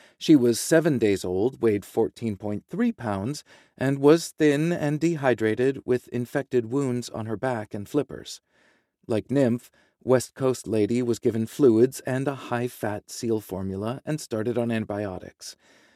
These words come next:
Within a few days, she became increasingly energetic and started blowing bubbles.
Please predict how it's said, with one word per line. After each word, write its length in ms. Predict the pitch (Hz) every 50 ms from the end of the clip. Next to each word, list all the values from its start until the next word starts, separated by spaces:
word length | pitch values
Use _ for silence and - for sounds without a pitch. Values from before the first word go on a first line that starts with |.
| _ _ _
Within 260 | 143 127 131 160 175
a 40 | 131
few 300 | - - - 175 202 208
days, 480 | - 120 95 87 95 104 131 135 - -
she 220 | - 147 165 180
became 480 | 139 123 - - 123 117 123 131 123 -
increasingly 920 | - 120 117 - - - 175 208 190 - - 110 104 101 101 101 101 - -
energetic 580 | 104 104 98 92 - 104 95 101 131 139 -
and 160 | 139 135 139 -
started 420 | - - 110 107 107 110 107 110
blowing 340 | - 101 98 101 104 104 98
bubbles. 520 | 107 98 90 95 87 80 - - - -